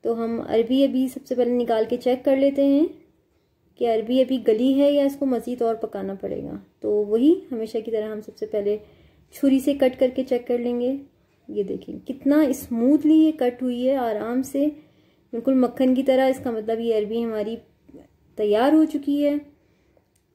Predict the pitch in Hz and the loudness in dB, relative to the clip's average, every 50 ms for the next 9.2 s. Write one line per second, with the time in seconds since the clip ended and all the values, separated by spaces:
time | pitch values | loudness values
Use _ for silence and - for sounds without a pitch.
0 | _ _ _ _ _ - - 349 - - - - _ _ _ _ _ _ - - | _ _ _ _ _ -16 -16 -14 -14 -16 -20 -20 _ _ _ _ _ _ -14 -14
1 | - - - - - 214 208 208 208 - 247 233 247 269 269 294 294 294 277 269 | -14 -14 -16 -14 -10 -6 -6 -6 -2 0 2 2 4 4 2 2 4 4 4 4
2 | 262 262 262 277 277 277 - 262 - 254 254 254 254 247 247 247 240 233 226 240 | 4 4 4 2 2 0 -2 -4 -2 0 2 2 2 2 2 2 0 2 0 -2
3 | 240 233 - - 240 226 - 226 220 220 240 214 226 220 240 262 277 277 269 277 | -2 -2 -2 -4 -4 -2 0 -2 -2 -2 -4 -4 -4 -2 2 4 4 4 2 2
4 | 285 254 247 247 247 254 262 254 254 240 233 220 220 226 233 226 233 220 202 208 | 0 0 0 0 0 0 -2 -2 -2 -2 -2 -2 0 0 0 0 0 -2 -2 -2
5 | 214 240 240 - - 269 269 262 285 285 285 294 330 359 - - - _ _ _ | -4 -4 -4 -2 0 0 2 2 2 2 4 4 2 0 -2 -8 -20 _ _ _
6 | _ _ _ _ _ _ _ 233 226 220 214 220 233 220 233 247 247 254 247 - | _ _ _ _ _ _ _ -6 -4 -4 -2 -2 -2 0 0 2 2 0 0 2
7 | - 277 269 262 254 247 240 233 220 214 214 214 220 233 240 254 277 277 277 254 | 2 2 2 4 2 2 2 2 0 0 2 2 2 2 2 2 2 2 2 0
8 | 240 240 - 262 262 262 269 285 247 262 240 247 240 240 240 240 247 247 247 - | 0 0 0 0 0 2 0 2 0 0 0 0 -2 -2 -2 -2 -4 -2 -2 2
9 | 285 320 370 | 2 2 0